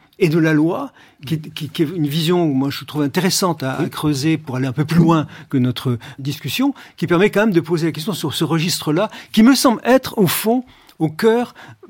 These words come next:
en tout cas en partie, de l'incompréhension entre le monde des juges,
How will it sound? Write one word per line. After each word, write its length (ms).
en 100
tout 100
cas 140
en 80
partie, 560
de 100
l'incompréhension 960
entre 160
le 80
monde 220
des 160
juges, 480